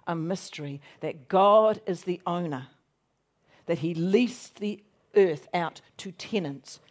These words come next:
people on the earth to bring forth the fruit, and then God would visit them,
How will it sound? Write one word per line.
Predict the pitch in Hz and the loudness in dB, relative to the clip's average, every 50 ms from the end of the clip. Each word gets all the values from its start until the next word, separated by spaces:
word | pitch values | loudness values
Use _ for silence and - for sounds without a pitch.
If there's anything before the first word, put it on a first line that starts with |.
| _ _ _ _ _ _ - 233 | _ _ _ _ _ _ -2 -2
people | 233 - - 170 160 151 - _ | -2 -2 -4 -6 -8 -8 -8 _
on | - 156 151 156 | -10 -10 -8 -8
the | 156 151 _ 180 | -10 -10 _ -8
earth | 165 160 156 - - - _ _ _ _ _ _ _ _ _ _ | -8 -8 -10 -12 -18 -20 _ _ _ _ _ _ _ _ _ _
to | - 175 | -10 -8
bring | 143 143 170 185 208 226 220 208 | -8 -4 -2 -2 -2 -2 -2 -6
forth | - - 208 202 196 180 - - | -6 -4 -2 -2 -2 -4 -6 -10
the | 202 175 | -10 -10
fruit, | - - 185 170 151 | -6 -6 -6 -4 -4
and | 156 156 | -6 -6
then | 160 160 151 | -8 -8 -8
God | 135 160 180 185 196 185 | -6 -2 0 0 0 0
would | 180 202 180 | -2 -6 -8
visit | 156 165 202 160 180 170 - | -6 -6 -6 -6 -6 -10 -10
them, | 170 160 147 139 | -10 -10 -10 -12